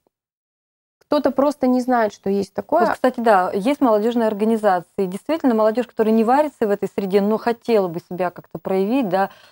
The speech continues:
Speaker 2: а, стать полезным. Где она может узнать информацию о молодежных организациях? Как она может зарегистрироваться?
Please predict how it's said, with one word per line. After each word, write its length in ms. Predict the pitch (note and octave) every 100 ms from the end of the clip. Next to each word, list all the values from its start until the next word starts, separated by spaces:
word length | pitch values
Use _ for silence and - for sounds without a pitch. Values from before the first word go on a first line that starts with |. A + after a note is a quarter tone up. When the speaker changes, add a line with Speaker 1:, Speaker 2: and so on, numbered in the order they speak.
| -
Speaker 2:
а, 160 | E3+ E3
стать 260 | - G3+
полезным. 480 | - G3 B3+ B3+ F#3
Где 200 | F3+ A#3+
она 120 | C4
может 240 | G#3+ F#3 -
узнать 240 | G3 F#3 F3
информацию 520 | - F#3+ F3+ - F3
о 40 |
молодежных 360 | F3 F3+ F3+ F3
организациях? 560 | F3 F3 F#3 F#3 F3+ F3
Как 180 | A#3 A#3
она 120 | G#3
может 240 | G3 F3+ E3+
зарегистрироваться? 920 | F3 E3 - F3+ F#3 D#3+ D#3+ _